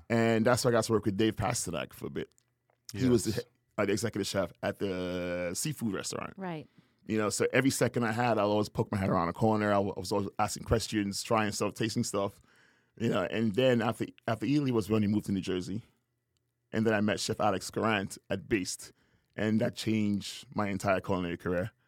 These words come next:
Speaker 1: Working
Speaker 3: Wow.
Speaker 1: with him was basically like my culinary education. He's still
Speaker 3: Wow.
Speaker 1: one of my good friends and mentor till this day.
Speaker 2: Wow, that's brilliant. So,
Speaker 1: Yeah.
Speaker 2: so 'cause you did not go to a
Speaker 1: I,
Speaker 2: culinary
Speaker 1: I did,
Speaker 2: school,
Speaker 1: I did
Speaker 2: but
Speaker 1: not go
Speaker 2: you
Speaker 1: to
Speaker 2: learned
Speaker 1: culinary
Speaker 2: from
Speaker 1: school.
Speaker 2: masters.
Speaker 1: Yeah, exactly,
Speaker 3: Yeah.
Speaker 1: exactly. And I would tell anyone, I mean,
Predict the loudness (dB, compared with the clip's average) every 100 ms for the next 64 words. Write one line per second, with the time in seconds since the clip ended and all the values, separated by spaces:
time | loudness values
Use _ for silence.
0 | _ 2 4 4 2 2 2 2 0 -2
1 | -2 -2 0 0 -2 0 0 0 -2 -4
2 | -4 -6 -8 _ 0 4 4 6 4 0
3 | 0 -2 0 -2 0 0 0 2 -2 -4
4 | -8 -8 -6 -4 -4 -8 -10 -14 -10 -6
5 | 4 6 8 4 0 -4 -10 -14 -2 -2
6 | -2 -6 -4 -4 -4 -4 -2 -2 -4 -6
7 | -4 -6 -8 -6 -6 4 6 6 4 -2
8 | 0 0 0 0 2 2 2 0 2 0
9 | 0 -2 -2 -2 0 2 2 2 -2 0
10 | 0 4 2 2 0 -4 -2 -2 -2 -2
11 | 0 2 0 0 2 2 2 2 2 2
12 | 2 2